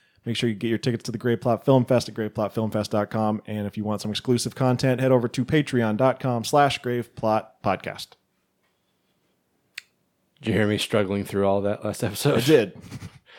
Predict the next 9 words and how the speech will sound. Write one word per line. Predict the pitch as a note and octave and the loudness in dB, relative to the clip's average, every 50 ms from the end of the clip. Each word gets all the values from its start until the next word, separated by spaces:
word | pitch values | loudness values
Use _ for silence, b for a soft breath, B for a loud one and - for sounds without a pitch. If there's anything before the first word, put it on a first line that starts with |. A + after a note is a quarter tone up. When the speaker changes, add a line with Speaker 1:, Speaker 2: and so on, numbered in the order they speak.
| B B B B B B | B B B B B B
Speaker 2:
It's | - - | -12 -10
like | G2 F#2 - | -10 -10 -6
Taylor | - A2 G2 G2 F#2+ | -4 -4 -4 -4 -4
does | F#2 F#2+ F#2 F2 | -6 -8 -8 -8
this | F2+ F2+ F2 - F#2+ | -8 -10 -10 -8 -4
all | G2+ G2 G#2 A2+ | -4 -2 0 -2
the | A#2 | -2
time, | - - D3+ D#3 C#3 B2+ B2+ B2 A#2+ A#2+ A2+ | 0 0 2 2 4 2 2 2 0 0 0
and | G#2+ G#2+ A2 G#2+ G#2 G#2 G#2 G#2 | -2 -4 -4 -6 -6 -8 -10 -12